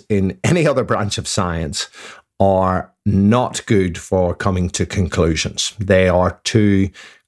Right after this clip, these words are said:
generate hypotheses that you should then test with more rigorous study designs, particularly randomized control trials. And if you actually look back at the, at,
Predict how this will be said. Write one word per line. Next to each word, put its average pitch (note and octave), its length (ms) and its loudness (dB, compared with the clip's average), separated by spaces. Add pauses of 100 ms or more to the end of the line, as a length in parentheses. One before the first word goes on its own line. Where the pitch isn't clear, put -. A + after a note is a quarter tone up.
generate C#3 420 0
hypotheses F2+ 720 -4
that - 220 -2
you F#2 80 0
should E2 240 0
then G2 320 2
test - 600 -2
with - 200 -4
more F#2 180 -2
rigorous F#2 540 -2
study D#2+ 340 -6
designs, D2+ 400 -6
particularly G2+ 800 -4 (380)
randomized F2+ 680 -2
control G2+ 580 -4
trials. - 540 -10 (420)
And C#3+ 120 0
if A3 200 -2
you A#3 100 0
actually C#3 460 0
look B2+ 520 0
back - 400 -4
at - 180 -12
the, F#2 220 -4
at, G2+ 220 0